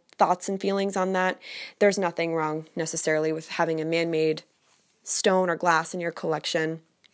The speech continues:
as long as you just know the difference and you know what it is, and so you use it correctly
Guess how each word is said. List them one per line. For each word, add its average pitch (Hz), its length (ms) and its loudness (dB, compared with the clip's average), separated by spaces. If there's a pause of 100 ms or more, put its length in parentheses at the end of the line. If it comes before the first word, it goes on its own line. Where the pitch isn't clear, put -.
(340)
as 277 120 2
long 240 160 4
as 233 100 0
you 226 80 2
just 208 160 -4
know 196 120 0
the 196 80 0
difference 175 340 -2
and 170 100 -4
you 170 60 -4
know 160 160 4
what 160 100 4
it 156 120 -4
is, - 260 0
and 160 260 -6
so - 140 2
you 165 160 0
use 170 140 -2
it - 100 -2
correctly 190 500 0